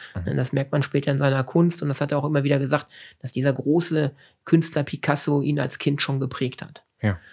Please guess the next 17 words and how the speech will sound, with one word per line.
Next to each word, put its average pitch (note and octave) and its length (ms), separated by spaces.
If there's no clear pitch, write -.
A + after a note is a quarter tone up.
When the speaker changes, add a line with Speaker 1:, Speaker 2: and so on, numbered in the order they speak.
Speaker 2:
Wenn C3 260
wir C3+ 60
jetzt C#3 240
wieder D3+ 160
zurückkommen E3+ 640
zum C#3+ 360
Jahr C#3 220
neunzehnhundertneunundsiebzig, C#3 1400
wo C#3+ 100
wir C#3 80
stehen D#3 320
geblieben E3+ 400
sind, D#3 340
und C#3 320
dieser C3+ 200
Bruch E3+ 420
war, D#3+ 400